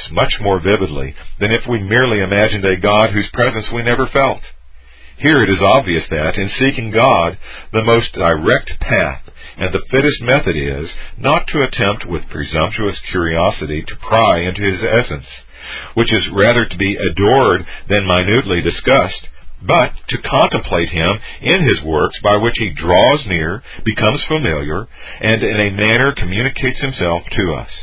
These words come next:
To this the apostle referred when he said that we need not go far in search of him. Acts seventeen twenty-seven. Because by the continual working of his power he dwells in every one of us.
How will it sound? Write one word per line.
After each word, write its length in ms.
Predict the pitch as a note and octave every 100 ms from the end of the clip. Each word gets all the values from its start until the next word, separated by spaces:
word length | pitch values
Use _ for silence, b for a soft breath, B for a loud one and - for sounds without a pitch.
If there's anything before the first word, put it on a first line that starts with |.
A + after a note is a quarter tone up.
| - - - - - - - - - -
To 120 | F#2
this 240 | F2 A2+ A#2+
the 140 | F#2+ E2+
apostle 380 | - F#2 - A2+
referred 480 | G#2+ G#2 B2+ A#2+ F2
when 160 | F#2+
he 80 | G2 F#2
said 320 | G2 F2+ G2 B B B
that 100 | G#2+
we 160 | G#2 G#2+
need 260 | A2 D3 D#3+
not 300 | C#3 C3 F#2+
go 200 | G#2+ G#2+ -
far 460 | C3 F#2 D#2 D2 D#2+ B -
in 160 | F#2+ -
search 220 | - A2+ -
of 140 | B2
him. 400 | G#2+ E2+ C2 A#1 - - - - - -
Acts 480 | G2+ G2+ - - - - - -
seventeen 500 | F2 F2 - F2 E2+
twenty-seven. 680 | - E2+ D#2+ - F2+ C#2 A#1 - B B B
Because 380 | - - D#3+ D#3 C3
by 200 | C#3+ C3
the 100 | C3+
continual 640 | A#2 A#2 C#3+ E3 F3+ F3
working 460 | D3 A2 - F#2 F#2
of 160 | F#2+ F#2
his 160 | G#2+ -
power 380 | A2+ E2 C#2 C2 B B
he 140 | - G2
dwells 520 | D#2 A2+ G#2 D#2+ -
in 120 | E2+
every 260 | F2 F#2+ F#2+
one 160 | F#2
of 80 | D2+
us. 160 | C2+